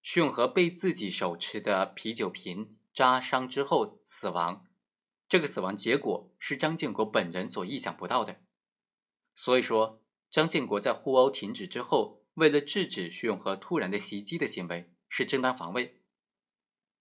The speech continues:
对防卫行为造成的后果，张建国不需要负刑事责任，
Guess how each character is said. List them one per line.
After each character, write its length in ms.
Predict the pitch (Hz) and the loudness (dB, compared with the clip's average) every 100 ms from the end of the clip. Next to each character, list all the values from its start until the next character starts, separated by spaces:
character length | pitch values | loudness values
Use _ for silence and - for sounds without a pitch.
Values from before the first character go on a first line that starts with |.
| _ _ _ _ _ _ _ - | _ _ _ _ _ _ _ 4
对 180 | 127 123 | 4 6
防 220 | 101 131 | 4 4
卫 100 | 147 | 2
行 180 | - 107 | 2 0
为 80 | |
造 140 | 117 120 | 2 2
成 120 | 117 | 0
的 80 | 123 | -2
后 220 | 185 127 | 0 0
果， 300 | 92 82 - _ _ _ _ | -2 -10 -14 _ _ _ _
张 200 | - 120 | 4 4
建 180 | 110 117 | 4 -4
国 180 | 90 95 | -2 -4
不 260 | 95 139 120 | -4 -2 0
需 120 | 110 | 0
要 80 | 92 | -2
负 140 | 101 | -4
刑 180 | - 92 | -6 -6
事 120 | 98 | -6
责 160 | 85 90 | -6 -6
任， 280 | 92 - | -6 -12